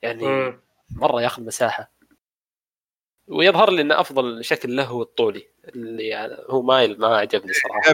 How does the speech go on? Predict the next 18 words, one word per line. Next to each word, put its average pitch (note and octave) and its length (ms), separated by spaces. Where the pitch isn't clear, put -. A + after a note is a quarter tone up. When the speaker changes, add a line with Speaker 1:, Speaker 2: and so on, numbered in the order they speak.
Speaker 3:
بيطلع D#3 360
زي C#3 440
الحبيب C#3 600
ذاك، F3 300
يا D3+ 100
بيطلع C#3 400
زي A#2 140
كذا. - 200
Speaker 2:
<laughs> - 520
Speaker 3:
يا A#2+ 60
ساتر، A#2+ 340
والله C3 220
قطع B2 280
الجيل A2+ 260
الجديد A#2+ 360
مرة A#2+ 240
كبيرة A2+ 360
شكلها، G#2+ 260